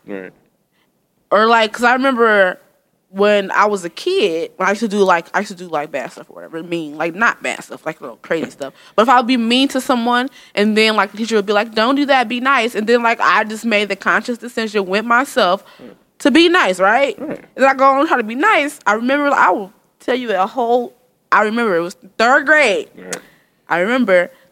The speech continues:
Speaker 2: I was, like, I had a reputation of being a bad kid or whatever. And then I went to myself and was like, "We're gonna stop this." <laughs> Like,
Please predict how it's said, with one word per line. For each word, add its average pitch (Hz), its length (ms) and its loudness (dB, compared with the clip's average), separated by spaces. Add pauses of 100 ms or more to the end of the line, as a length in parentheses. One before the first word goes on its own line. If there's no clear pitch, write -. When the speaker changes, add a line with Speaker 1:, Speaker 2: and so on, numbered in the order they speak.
(240)
Speaker 2:
I 156 100 4
was, 160 220 -2
like, - 320 -6
I 190 60 -4
had 226 180 2
a 247 40 -4
reputation 320 420 0
of 311 100 0
being 330 220 4
a 320 60 0
bad 302 260 0
kid 294 140 -4
or - 20 0
whatever. 147 400 -8
And 220 140 -6
then 294 120 2
I 311 60 2
went 311 240 -4
to - 140 -14
myself 330 400 -2
and 277 80 -4
was 285 120 -2
like, 247 140 0
"We're 233 140 -4
gonna 233 160 0
stop - 340 -4
this." - 360 -16
<laughs> - 40 -2
Like, - 420 0